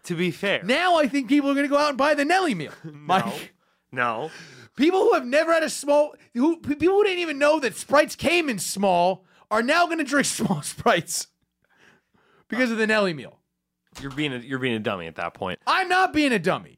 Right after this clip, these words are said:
Speaker 1: Okay. I didn't know.
Speaker 2: You're a dummy.
Speaker 1: I didn't
Speaker 2: You
Speaker 1: know.
Speaker 2: had extra ice.
Speaker 1: I didn't know that extra ice was actually part
Speaker 2: Extra
Speaker 1: of it.
Speaker 2: ice ass bitch.
Speaker 1: I didn't know that the extra ice was part of it when I ordered it, and I don't think the counter girl did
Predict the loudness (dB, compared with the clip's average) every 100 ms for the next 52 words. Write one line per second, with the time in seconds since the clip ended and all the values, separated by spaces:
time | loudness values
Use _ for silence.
0 | 0 0 0 -8 _ -6 -2 -2 -2 -4
1 | -6 -6 -6 0 2 4 2 2 0 -2
2 | -6 _ -2 0 0 -6 0 2 2 0
3 | -4 -2 0 2 0 -2 -4 0 0 0
4 | -4 -2 0 0 -2 -2 -4 -4 -2 -2
5 | -2 -4 -2 -2 -2 -4 -2 -2 0 2
6 | 2 0 0 0 0 0 0 0 -2 -6
7 | -10 _ -14 -8 -6 -6 -8 -10 -6 -2
8 | -2 -2 -2 -2 -2 -4 -4 -2 -2 -4
9 | 0 0 0 -10 -4 0 0 0 -4 -4
10 | 0 0 0 -2 -4 -8 -2 0 0 -4
11 | -4 -2 0 0 -2 -6 -6 -2 0 0
12 | 0 -2 -2 -4 -6